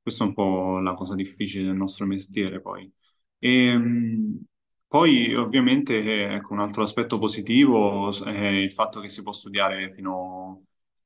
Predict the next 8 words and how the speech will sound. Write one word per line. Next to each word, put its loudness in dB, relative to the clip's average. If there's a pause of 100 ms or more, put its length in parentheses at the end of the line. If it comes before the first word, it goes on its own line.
(100)
fino -2
alla 2
notte. 2
Mi 0
ricordo -2
i -4
tempi -2
del, 0